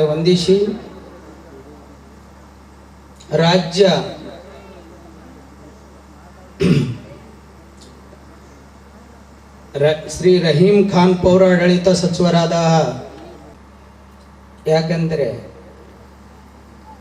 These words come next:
ಈ ವರ್ಷದಿಂದ ಸ್ವಲ್ಪ ಕಾರ್ಯಕ್ರಮದಾಗ ಏನದ ಅಂದ್ರೆ ಎತ್ತು ಹೋಗಿಲ್ಲ, ಎಲ್ಲಿಗೂ ಹೋಗಿಲ್ಲ, ಸ್ವಲ್ಪ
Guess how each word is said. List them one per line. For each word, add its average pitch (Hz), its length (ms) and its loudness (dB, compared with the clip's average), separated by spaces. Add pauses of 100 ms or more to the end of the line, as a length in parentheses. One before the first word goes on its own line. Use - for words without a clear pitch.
(480)
ಈ 185 120 4
ವರ್ಷದಿಂದ 185 460 0 (1000)
ಸ್ವಲ್ಪ 160 360 -4 (1200)
ಕಾರ್ಯಕ್ರಮದಾಗ 175 760 -2 (100)
ಏನದ 160 300 -4
ಅಂದ್ರೆ 156 260 -8 (720)
ಎತ್ತು 190 200 -2 (140)
ಹೋಗಿಲ್ಲ, 160 340 -2 (1160)
ಎಲ್ಲಿಗೂ 175 260 2 (120)
ಹೋಗಿಲ್ಲ, 160 360 -4 (880)
ಸ್ವಲ್ಪ 160 220 -4